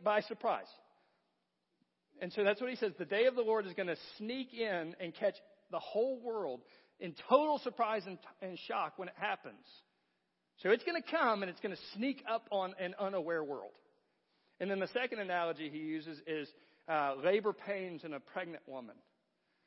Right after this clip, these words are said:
Now, he's not using that the way it's used in other places in the New Testament where it's like, these are the signs and the preparations for the coming birth. He's instead using it this way. Just like when labor pains stop,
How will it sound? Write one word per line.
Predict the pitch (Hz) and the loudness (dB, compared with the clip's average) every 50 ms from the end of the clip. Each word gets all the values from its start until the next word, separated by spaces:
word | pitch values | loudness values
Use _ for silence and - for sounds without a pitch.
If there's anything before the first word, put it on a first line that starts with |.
| _ _ _ _ - | _ _ _ _ -4
Now, | 160 | -2
he's | 180 247 285 302 | -2 -2 0 2
not | 311 285 247 214 | 2 2 2 0
using | 214 247 269 294 285 226 247 233 208 | 0 0 2 0 2 2 2 2 2
that | 196 196 196 196 | 4 2 2 2
the | 196 190 | 2 0
way | 185 196 202 190 | 2 2 2 0
it's | 175 - | -2 -4
used | 202 208 208 185 - | -6 -6 -6 -4 -4
in | 196 185 | -4 0
other | 185 190 196 214 202 | 2 2 2 2 0
places | - - 190 185 175 - 175 160 160 | -2 -2 -2 -2 -2 -4 -6 -8 -8
in | 165 151 | -6 -6
the | 156 | -6
New | 160 160 160 | -6 -6 -6
Testament | 147 - 233 - - - - 196 175 | -6 -4 -4 -4 -4 -6 -8 -8 -4
where | 170 170 175 | -2 -2 -2
it's | 170 165 | -2 -2
like, | 175 160 - 156 | -4 -4 -4 -4
these | 147 185 220 254 233 202 | -4 -4 -4 -4 -2 -2
are | 214 196 | -2 -2
the | 175 165 - | -4 -6 -4
signs | - 214 208 214 214 226 226 226 208 175 | -2 0 0 2 2 2 0 -2 -4 -6
and | 175 170 | -6 -6
the | 156 | -6
preparations | - - 214 196 - 180 180 196 233 269 233 - - 202 190 165 - - - - _ _ | -2 0 0 0 0 0 -2 -2 -2 -2 -4 -4 -4 -4 -4 -6 -8 -14 -20 -20 _ _
for | - 196 | -2 0
the | 180 170 | 0 0
coming | - - 175 160 147 127 117 | -2 -4 -6 -6 -6 -8 -10
birth. | 107 110 117 127 123 - _ _ _ _ _ _ _ _ _ _ _ _ _ | -12 -12 -12 -12 -14 -16 _ _ _ _ _ _ _ _ _ _ _ _ _
He's | - 208 180 180 | -8 -6 -6 -4
instead | 196 175 - - 254 262 277 294 | -6 -6 0 2 4 4 4 2
using | 262 226 196 180 190 | 0 -4 -4 -4 -6
it | 180 - | -6 -4
this | 170 208 202 - - | -4 -6 -6 -6 -8
way. | 151 110 101 - - _ _ _ _ _ _ _ _ _ _ _ _ _ _ _ _ _ _ - | -10 -10 -10 -12 -16 _ _ _ _ _ _ _ _ _ _ _ _ _ _ _ _ _ _ -2
Just | 190 208 202 | -2 0 2
like | 262 254 240 220 | 2 0 2 0
when | 208 190 170 | 0 0 2
labor | 165 180 202 220 226 | 2 2 4 4 2
pains | 214 220 208 208 190 165 - - | 0 -2 -4 -6 -6 -8 -10 -8
stop, | - - 180 190 233 247 220 - | -4 -2 -2 0 0 -2 -4 -6